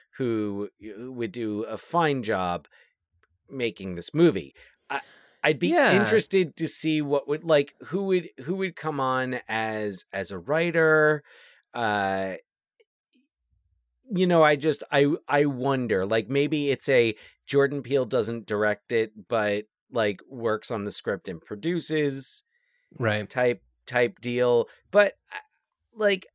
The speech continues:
Speaker 1: I just think, I mean, it, it could also be, now it has been adapted into a, a play, uh, or the, the original book was
Speaker 2: Okay.
Speaker 1: adapted into a play. So,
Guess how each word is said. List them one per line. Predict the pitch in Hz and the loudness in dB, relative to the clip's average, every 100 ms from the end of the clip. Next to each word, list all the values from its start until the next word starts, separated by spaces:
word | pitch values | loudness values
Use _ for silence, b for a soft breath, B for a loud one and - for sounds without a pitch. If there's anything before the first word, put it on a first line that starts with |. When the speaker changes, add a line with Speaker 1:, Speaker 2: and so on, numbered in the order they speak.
| _ | _
Speaker 1:
I | 208 | -4
just | 190 175 196 - | -4 -2 -2 0
think, | 202 185 | -2 0
I | 156 | 0
mean, | 160 160 | 2 0
it, | 160 | -2
it | 165 | -6
could | - 160 | 0 2
also | 156 147 | 2 2
be, | 160 151 | -2 0
now | 143 | 2
it | 139 | 2
has | 123 143 131 | 0 -2 0
been | 151 | -2
adapted | 127 113 107 - 104 | 0 0 0 -2 -4
into | 104 92 98 87 | -6 -4 -4 -4
a, | - _ | -6 _
a | 92 | -14
play, | - 151 123 85 95 101 b b b - | -2 4 4 4 -2 -8 b b b -4
uh, | 110 104 98 92 85 - | 0 2 2 0 -4 -8
or | 143 127 | -8 -6
the, | 135 | -6
the | 123 135 | -4 -2
original | 123 139 110 110 90 | 0 0 -2 -4 -4
book | - 110 - | -2 -4 -2
was | 82 76 65 - - - _ _ - | -10 -12 -14 -16 -18 -18 _ _ -12
Speaker 2:
Okay. | 113 | -4
Speaker 1:
adapted | 120 113 110 85 - | -2 0 -2 -4 -10
into | 95 85 | -12 -12
a | 87 | -12
play. | - 87 120 b b b _ _ _ _ _ _ _ _ _ _ _ | -10 -10 -10 b b b _ _ _ _ _ _ _ _ _ _ _
So, | - 170 139 127 123 | 0 4 6 4 2